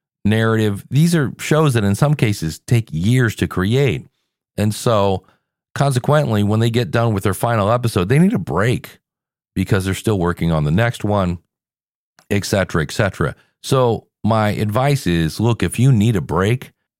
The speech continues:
take a break, announce it. "Hey, I'm gonna go on a hiatus. I'll be back on this date," and then come back on that date. My biggest worry about seasons,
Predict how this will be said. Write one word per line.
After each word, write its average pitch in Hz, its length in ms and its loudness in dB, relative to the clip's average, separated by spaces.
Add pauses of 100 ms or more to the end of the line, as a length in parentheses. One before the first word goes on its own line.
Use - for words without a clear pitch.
(380)
take 160 260 0
a 175 60 2
break, 127 640 -2 (100)
announce 117 440 0
it. - 120 -4
"Hey, 110 480 -2
I'm 90 300 0
gonna 95 200 0
go 95 160 0
on 90 140 0
a - 80 -6
hiatus. 110 680 0
I'll - 80 -8
be 82 140 -4
back 85 300 -2
on 80 80 -2
this 80 140 -4
date," 113 220 -2
and 78 80 -4
then 82 100 -4
come 85 180 -2
back 80 200 -2
on 76 120 -2
that 73 180 -2
date. 107 280 -2 (340)
My 127 240 0
biggest 151 400 -2
worry 101 480 0 (280)
about 92 440 -2
seasons, 95 720 -4